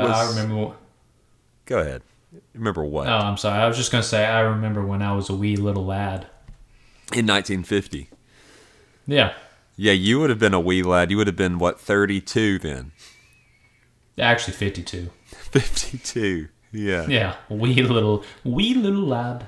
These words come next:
Speaker 1: A very immature fifty-two-year-old you were.
Speaker 2: Yes, never grew up.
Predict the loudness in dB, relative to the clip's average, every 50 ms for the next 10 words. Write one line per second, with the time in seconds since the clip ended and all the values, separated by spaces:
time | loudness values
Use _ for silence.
0 | -16 _ -6 2 4 6 8 8 6 4 2 0 0 2 0 0 0 2 2 2
1 | 2 2 -2 -4 -6 -6 -6 -8 -6 -4 -4 -4 -4 -4 -6 -8 -8 -8 -8 -10
2 | -12 -14 -18 -20 -20 _ _ -20 -20 -18 -16 -16 -14 -14 -14 -16 -14 -10 -8 -6
3 | -4 -4 -6 -6 -8 -10 -10 -8 -6 -4 -4 -4 -4 -4 -6 -6 -6 -6 -6 -8
4 | -12 -16